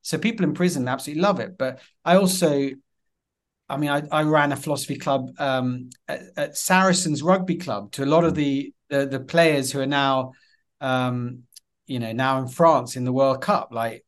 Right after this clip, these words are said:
Speaker 1: Owen Farrell and Jamie George and Mario Toja. They used to come. You know, a lot of sports people love Stoicism as well.
Speaker 2: Mm.
Speaker 1: Like, um, the N F L, I taught a session at Arsenal. Um, but so, you know,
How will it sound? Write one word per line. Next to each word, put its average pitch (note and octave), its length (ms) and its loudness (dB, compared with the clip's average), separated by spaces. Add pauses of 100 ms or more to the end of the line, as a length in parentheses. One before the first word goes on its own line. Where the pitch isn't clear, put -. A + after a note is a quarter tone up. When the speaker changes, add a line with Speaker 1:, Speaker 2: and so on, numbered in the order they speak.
(160)
Speaker 1:
Owen C3+ 280 0
Farrell C3+ 500 4
and C3 160 0
Jamie C3+ 320 -2
George C3+ 380 -2
and C3 80 0
Mario C3+ 280 0
Toja. C3 320 -4
They C#3+ 140 0
used F3 180 4
to D#3+ 60 -8
come. B2 300 -2 (440)
You E3+ 180 0
know, D3 60 4
a - 20 2
lot G#3+ 180 4
of F#3 60 0
sports B3+ 420 -4
people A2+ 420 -6 (300)
love F#3 340 4
Stoicism B2+ 880 -2
as B2 160 -6
well. B2+ 360 4
Speaker 2:
Mm. G#2+ 40 -12
Speaker 1:
Like, B2 200 -6 (180)
um, A#2+ 340 -2
the C3 200 0
N C#3 120 2
F B2+ 240 -2
L, C#3 400 4
I B2+ 120 0
taught B2+ 320 -6
a - 20 -10
session B2 360 -4
at A#2 80 -6
Arsenal. C#3 760 0 (640)
Um, A#2+ 560 -2 (800)
but D3+ 300 4
so, F#3 220 0
you F#3+ 180 0
know, C#3 280 4